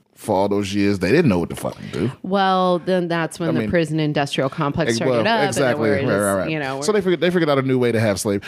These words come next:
Speaker 1: But my point,
Speaker 2: Yeah.
Speaker 1: my point is, we're,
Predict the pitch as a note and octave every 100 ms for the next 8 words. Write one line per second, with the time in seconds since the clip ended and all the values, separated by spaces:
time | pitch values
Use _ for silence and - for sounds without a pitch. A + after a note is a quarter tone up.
0 | - F3 F3 F3 F#3+ G#3 C#3+ D3 D3 F3
1 | E3 C3 A#2 G#2+ - - - A2 C3 C#3+
2 | C#3